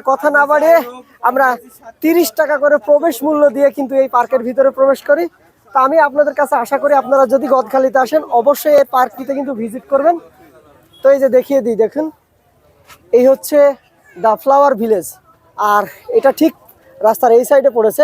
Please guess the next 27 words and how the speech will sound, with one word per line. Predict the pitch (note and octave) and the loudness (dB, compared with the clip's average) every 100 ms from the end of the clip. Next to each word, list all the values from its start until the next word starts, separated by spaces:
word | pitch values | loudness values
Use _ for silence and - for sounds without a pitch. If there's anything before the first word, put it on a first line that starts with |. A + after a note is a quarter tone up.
| C#4+ | 0
আপনারা | A3 A#3+ A#3+ A#3 _ _ _ - | 0 0 0 -2 _ _ _ -2
এসেই | A#3+ C#4+ C4 | 0 0 -2
কিন্তু | C#4 C#4+ C#4+ - | -4 -4 -4 -4
ঠিক | D#4+ - _ B3 | -6 -6 _ 0
এভাবে | A#3+ C4+ C4+ | 2 4 2
এসে | A3+ C4 | 2 0
এখানে | B3+ C4 - | 0 -4 -6
টিকিট, | C4+ G#3+ - _ _ _ _ B3+ | -10 -10 -12 _ _ _ _ 0
প্রবেশ | C4+ C#4+ C4 | 0 0 -4
মূল্য | C4 C4 | -4 -4
কিন্তু | C4 A#3+ A#3+ | -4 -6 -6
মাত্র | A#3+ C#4 C4 | -6 -8 -6
তিরিশ | D4 C#4+ C#4+ | -8 -6 -2
টাকা | A#3 G3+ | 0 0
রয়েছে। | G3 D4+ A#3 | 0 0 0
আপনারা | B3 B3 | 0 0
তিরিশ | A3 C4 - | -2 -8 -2
টাকা | B3 A#3+ | 0 0
দিয়ে | B3 | 0
কিন্তু | A#3 A3 | -2 -4
ভিতরে | A#3 A#3+ A#3+ A#3 | -4 -2 0 -2
কিন্তু | A3 A3 | -2 0
প্রবেশ | A3+ A3+ | 0 0
করতে | A3 G#3 | -4 -2
পারেন। | G#3+ C4 C#4+ _ _ _ - | 2 0 -2 _ _ _ -2
তো | D4 | 0
চলুন, | D#4+ E4+ | 2 2